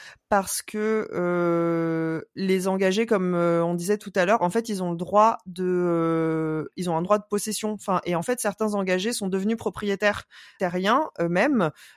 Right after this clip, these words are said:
Euh, alors, pas forcément au niveau des, euh, des gros propriétaires, m-, m-, blancs, mais, euh, mais certains ont pu, euh, ont pu, euh, hériter, en fait, euh, de terres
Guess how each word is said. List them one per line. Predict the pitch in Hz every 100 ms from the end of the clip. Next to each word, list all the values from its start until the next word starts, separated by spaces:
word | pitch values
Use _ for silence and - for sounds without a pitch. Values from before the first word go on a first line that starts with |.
| -
Euh, | 160
alors, | 165 151
pas | - 165
forcément | 185 - 165 170 175 160
au |
niveau | 160 165 160 180
des, | 165 151 151 151
euh, | 151 147 156 - -
des | 170 165 151 _ _ -
gros | 160 - 196
propriétaires, | 180 - 175 165 269 370 -
m-, | 165 170 160 170
m-, | 165
blancs, | 156 240 330 -
mais, | 196 226 277 - -
euh, | 175 170 165 165 165 165 - -
mais | 180
certains | 185 185 - 262
ont | 214
pu, | 190 254 262
euh, | 226 185 175 175 170 143
ont | 175
pu, | 175 247
euh, | 240 190 160
hériter, | 170 190 180 254
en | 208
fait, | 196 226 208
euh, | 170 160 180
de | 175
terres | 170 202 330